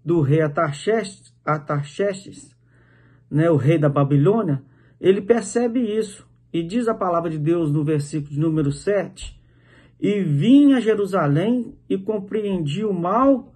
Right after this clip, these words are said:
que ele, Eliasabe fizera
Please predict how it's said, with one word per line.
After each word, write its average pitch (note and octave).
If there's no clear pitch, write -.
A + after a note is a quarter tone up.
que -
ele, E3
Eliasabe E3+
fizera E3